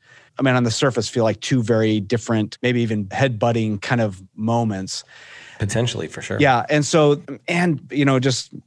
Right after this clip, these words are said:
Speaker 1: historically speaking, the, the folks on the platform and the folks in the booth, you know, they're just, they're coming at,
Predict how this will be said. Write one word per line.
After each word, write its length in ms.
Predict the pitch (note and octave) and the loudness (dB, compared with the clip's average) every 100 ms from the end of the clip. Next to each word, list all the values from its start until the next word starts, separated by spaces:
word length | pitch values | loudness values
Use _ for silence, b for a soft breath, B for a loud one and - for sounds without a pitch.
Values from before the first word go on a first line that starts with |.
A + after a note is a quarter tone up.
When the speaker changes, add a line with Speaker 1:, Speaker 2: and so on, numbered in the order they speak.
| _ _ - | _ _ -8
Speaker 1:
historically 600 | B2 A#2 D3 C#3 B2+ B2+ | -4 0 4 4 4 0
speaking, 560 | G#2+ - C3+ C3 A#2+ A#2 | 0 0 0 2 0 2
the, 360 | A2+ A2+ A2 G#2 b b | 2 2 2 -2 b b
the 80 | - | -6
folks 380 | A2 - C3 - | -2 2 2 2
on 80 | B2+ | 2
the 80 | A2+ | 2
platform 640 | - B2 A#2 - A#2+ A#2 | 2 2 2 2 2 4
and 80 | A2 | 2
the 60 | |
folks 300 | G2+ B2 G#2+ | 2 2 2
in 60 | A#2+ | 0
the 80 | A2 | 0
booth, 540 | G2 A#2 A#2 G#2+ - - | 2 2 2 -2 -8 -6
you 60 | |
know, 120 | A#2 | -2
they're 160 | A2+ A2+ | 0 0
just, 400 | G2+ G#2+ - - b b b b | 0 -2 -4 -12 b b b b
they're 160 | A#2 A2+ | -2 0
coming 400 | - C3 A#2 A#2 | 2 2 4 4
at, 260 | A2+ A#2 | 2 2